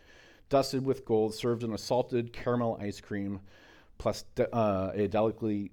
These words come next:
delicately spiced, uh, hazelnuts.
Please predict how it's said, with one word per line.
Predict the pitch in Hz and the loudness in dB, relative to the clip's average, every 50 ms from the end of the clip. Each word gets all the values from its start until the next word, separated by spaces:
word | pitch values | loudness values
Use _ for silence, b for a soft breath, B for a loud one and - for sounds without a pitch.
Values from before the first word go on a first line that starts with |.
| - - - | -10 -2 2
delicately | - 135 143 151 151 147 - - 113 110 107 104 101 101 98 - - | 4 6 6 6 4 2 0 0 0 -2 0 0 -2 -4 -6 -10 -16
spiced, | - - - - 107 98 98 98 - - 101 | -18 -14 -8 -4 -4 -2 -4 -4 -8 -10 -8
uh, | 101 95 95 | -8 -6 -6
hazelnuts. | 90 - 117 95 - 80 71 - - - - - - | -6 -6 -6 -6 -6 -8 -14 -14 -16 -18 -18 -18 -18